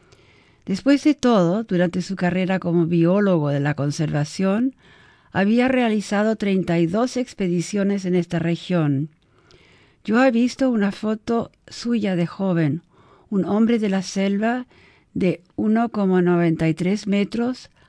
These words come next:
alto y de hombros anchos, con el pelo recogido en una cola de caballo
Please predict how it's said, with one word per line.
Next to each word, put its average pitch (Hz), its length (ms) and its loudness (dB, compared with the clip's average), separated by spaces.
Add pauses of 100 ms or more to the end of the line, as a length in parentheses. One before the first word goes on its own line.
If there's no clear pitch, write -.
(100)
alto 196 560 2
y 185 140 -2
de 175 160 0
hombros 180 400 2
anchos, 208 640 -4 (460)
con 220 140 0
el 208 140 0
pelo 254 320 4
recogido 220 720 0
en 165 140 -2
una 185 220 4
cola 202 300 0
de 196 140 0
caballo 196 640 0